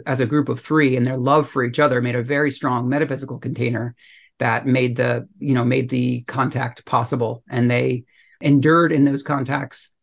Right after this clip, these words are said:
for, um, I think it was about, uh, three and a half years,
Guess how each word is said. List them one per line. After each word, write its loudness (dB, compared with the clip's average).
for, 4
um, 0
I -20
think -2
it 6
was 2
about, 4
uh, -2
three 2
and 6
a 4
half 2
years, 2